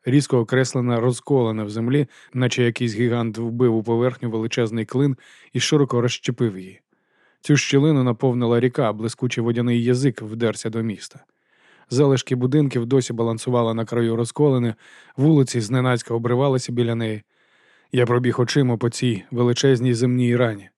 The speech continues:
Навіть із такої відстані міг розгледіти, що велика тріщина сягає протилежного берега річки і тягнеться далі. Згубна щілина встромилася, мов спис, у самісіньке серце міста.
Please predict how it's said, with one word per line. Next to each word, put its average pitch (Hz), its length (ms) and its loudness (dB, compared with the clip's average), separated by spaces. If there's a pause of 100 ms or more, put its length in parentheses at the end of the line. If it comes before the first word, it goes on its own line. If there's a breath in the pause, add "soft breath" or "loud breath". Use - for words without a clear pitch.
(520 soft breath)
Навіть 123 280 2
із 117 100 -8
такої 123 320 2
відстані 113 420 -2
міг 113 220 -4
розгледіти, 117 580 -2
що - 200 -4
велика 117 340 -2
тріщина 120 480 -4
сягає 117 340 -2
протилежного 113 640 -4
берега 113 400 -2
річки 127 400 -2 (280 loud breath)
і 120 100 -2
тягнеться 123 480 -2
далі. 107 360 -4 (760 soft breath)
Згубна 139 360 2
щілина 139 500 0
встромилася, 123 680 0
мов 113 220 -2
спис, - 440 -2
у 117 60 -8
самісіньке 120 520 -4
серце 120 380 -2
міста. 110 400 -6